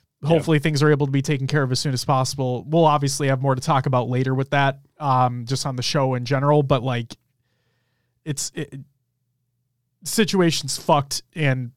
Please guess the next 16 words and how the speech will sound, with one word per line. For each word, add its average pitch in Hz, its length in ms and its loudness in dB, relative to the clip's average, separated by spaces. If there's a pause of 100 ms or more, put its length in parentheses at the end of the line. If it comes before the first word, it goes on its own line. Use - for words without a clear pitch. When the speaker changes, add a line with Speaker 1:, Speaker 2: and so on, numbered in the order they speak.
(140)
Speaker 2:
people 165 280 2
are 160 80 6
owed 151 140 4
a - 40 2
lot 139 180 4
of 131 60 0
money, 131 420 -2
and 135 300 -4
they 135 180 0
deserve 131 240 0
to 131 80 -2
get 123 120 -2
paid 131 200 -2
that 123 140 -2
money. 117 300 -4 (800)
Speaker 1:
Yeah, 101 180 -4